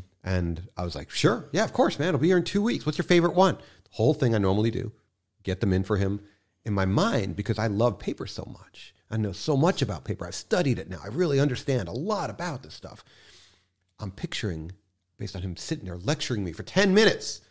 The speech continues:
about how his cigarette is so natural, I'm picturing I'm gonna pull it out of the pack. It's gonna be this translucent brown natural paper. Of course it's gonna be. It has to be, based on how everything's gonna be natural. And so he, it comes in. I sell him his pack.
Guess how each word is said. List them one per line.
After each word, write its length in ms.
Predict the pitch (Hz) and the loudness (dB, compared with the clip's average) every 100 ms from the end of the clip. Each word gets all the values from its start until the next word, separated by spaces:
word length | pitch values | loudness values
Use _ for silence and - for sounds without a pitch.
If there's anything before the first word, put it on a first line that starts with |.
| _ | _
about 160 | 135 120 | -2 0
how 140 | 120 | 0
his 140 | 123 117 | -2 -4
cigarette 380 | - 226 180 120 | -2 -2 -2 -4
is 80 | |
so 160 | - 185 | -2 -2
natural, 720 | 185 208 226 220 - 98 87 - _ _ _ | 0 2 2 0 -2 -6 -8 -16 _ _ _
I'm 100 | 107 | -12
picturing 380 | 110 196 - 113 | -2 -2 0 0
I'm 60 | 92 | 0
gonna 100 | 95 | -2
pull 180 | - 131 | 0 2
it 20 | |
out 60 | 113 | 2
of 60 | |
the 60 | 104 | 0
pack. 220 | 190 - | -6 -6
It's 100 | - | -6
gonna 160 | 113 104 | -2 0
be 80 | 98 | 0
this 100 | 98 | -2
translucent 560 | - 92 120 110 104 | -2 -4 -4 -6 -4
brown 240 | - 113 95 | -2 0 0
natural 320 | 104 101 - | -4 -6 -12
paper. 320 | - - - | -10 -10 -8
Of 80 | - | -8
course 280 | - 415 - | 0 0 -2
it's 80 | - | -8
gonna 160 | 85 | -8
be. 100 | - - - - | -8 -14 -18 -10
It 60 | - | -2
has 180 | 180 - | -2 -2
to 80 | - | -6
be, 120 | - _ _ _ _ _ _ | -12 _ _ _ _ _ _
based 200 | 143 131 | -12 -6
on 60 | 156 | -6
how 100 | 180 | -2
everything's 320 | - 370 - - | 2 2 2 -4
gonna 100 | 92 | -6
be 60 | |
natural. 360 | 92 - - 135 _ _ _ _ _ _ _ | -8 -10 -14 -20 _ _ _ _ _ _ _
And 80 | - | -8
so 80 | 92 | -6
he, 140 | 87 _ _ _ - | -6 _ _ _ -8
it 120 | 110 | -4
comes 260 | - 95 87 | 0 2 6
in. 360 | 180 190 175 - _ - | 6 6 0 -10 _ -16
I 40 | |
sell 200 | - 120 | -2 2
him 60 | 104 | 4
his 100 | 95 | 2
pack. 360 | - - 110 | 2 2 2